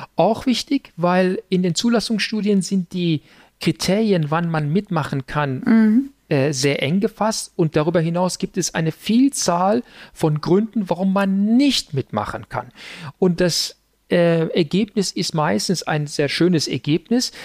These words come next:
Speaker 1: was sich im klinischen Alltag nicht so immer äh, replizieren lässt,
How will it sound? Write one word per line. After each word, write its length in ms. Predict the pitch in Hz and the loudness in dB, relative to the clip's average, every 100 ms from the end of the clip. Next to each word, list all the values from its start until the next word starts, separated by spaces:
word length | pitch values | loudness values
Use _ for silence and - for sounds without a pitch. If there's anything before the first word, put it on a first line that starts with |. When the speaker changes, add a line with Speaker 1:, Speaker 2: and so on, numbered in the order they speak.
| - - | -16 -2
Speaker 1:
was 240 | 160 170 | -2 0
sich 220 | 185 - | -2 -2
im 120 | 170 156 | -2 -2
klinischen 400 | 185 190 - - | 0 0 0 -2
Alltag 520 | 165 170 185 180 165 | -2 0 -2 -2 -2
nicht 180 | 185 - | -2 0
so 380 | 160 131 123 - _ _ | 0 0 -2 -10 _ _
immer 400 | 190 185 110 107 _ _ _ _ | 2 4 0 -4 _ _ _ _
äh, 160 | 143 127 | -2 0
replizieren 880 | 135 - 139 - - 156 180 208 190 | 0 0 -2 -2 0 2 2 2 2
lässt, 340 | 208 220 - | 2 0 -6